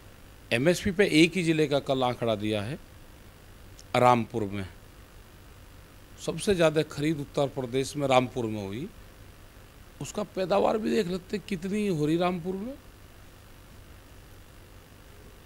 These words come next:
नीचे अधिकारी से लगाकर ऊपर तक सब अधिकारी इन्वॉल्व हैं।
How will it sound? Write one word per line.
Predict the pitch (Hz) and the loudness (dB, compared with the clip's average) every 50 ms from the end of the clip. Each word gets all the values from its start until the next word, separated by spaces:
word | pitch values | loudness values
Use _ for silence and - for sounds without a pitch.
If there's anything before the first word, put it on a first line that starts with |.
| - - - - - - - 127 | -20 -20 -20 -20 -20 -14 -8 -6
नीचे | 127 135 170 175 - - 254 254 | 0 0 0 0 0 2 4 4
अधिकारी | 247 226 180 208 196 - 208 208 208 | 4 4 2 -2 0 2 2 2 2
से | 190 165 208 | 0 -2 -2
लगाकर | 180 170 160 156 156 156 156 147 - - - 202 220 202 - - | -2 0 0 0 0 0 0 -2 -6 -8 -2 -2 -2 -2 -2 -6
ऊपर | 175 147 - - 180 165 | -10 -10 -4 -4 -4 -4
तक | 165 - 202 190 | -2 -4 -4 -4
सब | - - - 208 190 180 | -4 0 2 2 4 4
अधिकारी | 170 156 139 143 127 147 147 151 | 2 0 0 -2 -2 0 0 0
इन्वॉल्व | 151 151 151 151 151 156 151 143 | 0 -2 -2 -2 -2 -2 -2 -2
हैं। | 139 147 - | -4 -6 -10